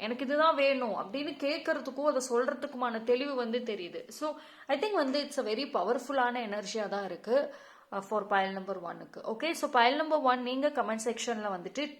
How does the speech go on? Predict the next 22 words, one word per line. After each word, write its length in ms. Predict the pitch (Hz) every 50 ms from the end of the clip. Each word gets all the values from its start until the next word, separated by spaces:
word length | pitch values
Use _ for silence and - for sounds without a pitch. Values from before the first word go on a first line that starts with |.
| -
twenty-five 680 | 262 247 254 247 277 302 269 - 262 247 240 240 240 240 240 - -
twenty-five 520 | 220 202 208 226 220 226 226 202 196 196 - -
அப்படிங்கறத 540 | - - 196 196 196 202 190 185 175 202 202 - 196
டைப் 180 | 180 185 - -
பண்ணி, 220 | 202 196 240 269 254 269
உங்களுக்கு 300 | 277 269 302 294 - 262
என்ன 160 | 240 226 247 240 220
ஒரு 60 | 202
விஷயம் 380 | 175 196 - - 226 208 220 - 196 - 190
இருக்கோ, 240 | - - 240 294 330 - - - - - - - - - -
அதை 220 | 240 240 269 269 262
வந்து 180 | 240 220 247 262 262 262
சொல்லி, 220 | 220 190 185 202 214
யூனிவர்ஸ் 340 | 214 226 240 254 254 254 262
கிட்ட 140 | 247 240 226 226 226
சொல்லி, 180 | 196 185 269 330 269 254
அதனோட 220 | 240 254 254 240 226 196 185
எனர்ஜி 240 | 185 175 - 277 294 -
கிளைம் 240 | 247 202 185 - - 175
பண்ணிக்கோங்க. 440 | 165 165 160 - 170 156 160 165 - - - - 277
Thank 220 | 277 269 269 240 196
you. 80 | -